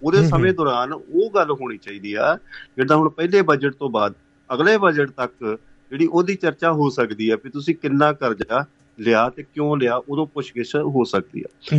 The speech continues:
Speaker 2: ਜੀ।
Speaker 1: ਕਿਉਂਕਿ ਅਜੇ ਤੱਕ ਜਿਹੜਾ ਅਸੀਂ, ਜਿਹੜਾ ਕਰਜ਼ਾ ਲਿਆ, ਪਹਿਲੀਆਂ ਜਿਹੜੀਆਂ ਸਰਕਾਰਾਂ ਹੁਣ ਤੱਕ ਗਈਆਂ ਨੇ, ਉਹ ਜਵਾਬ ਦੇ ਨਹੀਂ ਰਹੀਆਂ ਵੀ ਅਸੀਂ, ਕਿਉਂਕਿ ਉਹਦੇ ਜਵਾਬ ਦੇ ਨਹੀਂ ਰਹੀਆਂ।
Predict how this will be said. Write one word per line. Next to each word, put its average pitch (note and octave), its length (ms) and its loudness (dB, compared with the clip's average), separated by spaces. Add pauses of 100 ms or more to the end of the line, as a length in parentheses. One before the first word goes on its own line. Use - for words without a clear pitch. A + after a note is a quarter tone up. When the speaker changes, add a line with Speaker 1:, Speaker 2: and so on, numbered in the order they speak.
(100)
Speaker 2:
ਜੀ। A#2 220 -6 (200)
Speaker 1:
ਕਿਉਂਕਿ E3+ 260 4
ਅਜੇ D3 420 0
ਤੱਕ G2+ 520 -6 (100)
ਜਿਹੜਾ D#3 320 4
ਅਸੀਂ, D#3 200 -2
ਜਿਹੜਾ D#3+ 220 0
ਕਰਜ਼ਾ D3+ 400 0
ਲਿਆ, D3+ 300 2
ਪਹਿਲੀਆਂ G3 420 -4
ਜਿਹੜੀਆਂ D#3+ 280 -2
ਸਰਕਾਰਾਂ B2+ 480 -4
ਹੁਣ B2 200 -4
ਤੱਕ B2 180 -14
ਗਈਆਂ A2 260 -10
ਨੇ, C3+ 140 -4 (160)
ਉਹ F#3+ 140 2
ਜਵਾਬ B2+ 440 4
ਦੇ D3 120 -16
ਨਹੀਂ B2+ 140 -10
ਰਹੀਆਂ C#3 320 -18
ਵੀ D#3+ 120 -14
ਅਸੀਂ, E3 280 -2
ਕਿਉਂਕਿ - 520 -4
ਉਹਦੇ F#3+ 160 2
ਜਵਾਬ E3+ 320 4 (340)
ਦੇ C3+ 180 0
ਨਹੀਂ F#3 140 4
ਰਹੀਆਂ। F3+ 260 -2